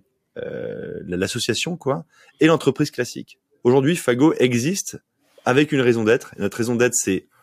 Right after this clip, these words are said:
engager notre génération contre le dérèglement climatique. Et ça, c'est inscrit dans nos statuts. Ça veut dire que personne ne peut le changer.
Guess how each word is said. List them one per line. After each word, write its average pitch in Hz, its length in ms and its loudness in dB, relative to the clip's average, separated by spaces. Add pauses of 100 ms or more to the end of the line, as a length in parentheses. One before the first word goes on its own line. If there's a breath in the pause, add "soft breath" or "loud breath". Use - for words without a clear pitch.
(420)
engager 135 360 2
notre 120 160 0
génération 110 420 -2
contre - 240 -6
le 123 40 0
dérèglement 101 400 0
climatique. 90 480 -8
Et 101 60 -4
ça, 143 140 -2
c'est - 160 -4
inscrit 110 260 -2
dans 123 100 0
nos 117 80 0
statuts. - 300 -10
Ça - 120 -12
veut 87 80 -8
dire 131 140 -2
que - 80 -14
personne 156 460 -4
ne 123 40 -6
peut - 80 -6
le 107 60 -2
changer. 117 420 -4